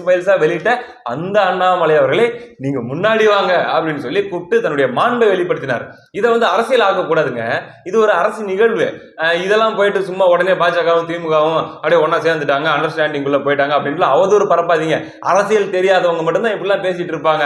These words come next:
அப்படின்ட்டு அவங்க பேசிட்டு இருக்கிறாங்க. சரி, இருக்கட்டும், அது ஒரு பக்கம் இருக்கட்டும். அண்ணாமலை அவர்களை கூப்பிட்டு இந்த நிகழ்வுகள்லாம் கலந்துக்க சொன்னீங்க, பாஜக காரங்கெல்லாம் கூப்பிட்டு கொண்டாடினீங்களே, கூட்டணி கட்சி எங்க தோழர் திருமா ஒரு வாரத்தை கூப்பிட்டு இருந்தா வந்திருக்க மாட்டாரா?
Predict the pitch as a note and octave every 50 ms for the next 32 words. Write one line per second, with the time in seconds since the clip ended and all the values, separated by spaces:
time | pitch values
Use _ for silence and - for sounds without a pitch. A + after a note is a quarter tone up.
0 | C3 - - D#3+ - D#3 E3+ F#3 G#3 F#3 D3+ D#3 F3 E3 D#3 E3 D#3 D#3 D#3 C3+
1 | C#3 C#3 C#3+ C3+ B2+ A#2+ A2 - - - - - A#3 A3 G3+ G#3+ A#3 A#3 A#3+ G#3+
2 | G3+ D#3 C3 C3+ E3 F3+ E3+ D#3+ F3+ F3 G3+ F#3 E3 D#3+ D#3+ B2 B2 B2 C#3+ G3+
3 | A3 - - - - - _ _ _ _ - - D3+ G3 A3 A3+ A3 A3 A3 G#3+
4 | G#3 G3 G3 F#3+ F#3 F3+ F3+ F3+ - A3+ B3+ A3 - A#3+ A#3+ A#3+ A3+ G#3 G3+ G3
5 | F#3 F3+ F3+ F#3+ F#3+ F#3 F#3 F3+ F#3+ G#3 F#3+ F3 F3 F3+ F#3 F3+ E3 D#3+ E3+ E3+
6 | E3 E3+ F#3 G#3 G3+ E3 F3 F3 E3+ F#3 F3 E3+ E3 E3 E3 E3 E3+ F#3+ G#3 G3
7 | - E3+ F#3 F3+ E3+ E3 - C#3 D3 E3+ F3+ F3 E3+ D#3+ D#3+ D3+ C#3 B2+ A#2+ C3
8 | D#3 F3 E3+ - - - - - _ _ _ _ _ - G3+ B3 C4+ - B3 A3+
9 | G#3+ G3 G3+ G3 G3 G#3 G3+ F#3 F3 E3+ F3 F#3 G3 G3 F3+ - F3 F3+ F#3 F#3
10 | F3 E3 - - - - - _ _ - - D#3+ F3 F3 F3+ G3+ A3 - G#3 F3+
11 | F3+ F#3+ G3+ G3 F#3 F#3 F#3+ F3 E3 E3+ F3+ G3 F3 D#3+ D#3+ D#3 D#3 D#3 D3+ F3+
12 | G#3 G#3 E3 G#2+ -